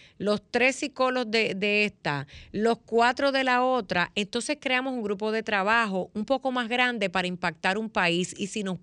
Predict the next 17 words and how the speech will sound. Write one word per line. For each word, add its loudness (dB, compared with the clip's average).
prestan -2
la -2
tecnología, -2
o -2
nos -4
la -2
regalan, 2
porque -8
a -4
veces -8
no -4
la -2
podemos -2
pagar, -2
vamos 0
a 0
llegar 2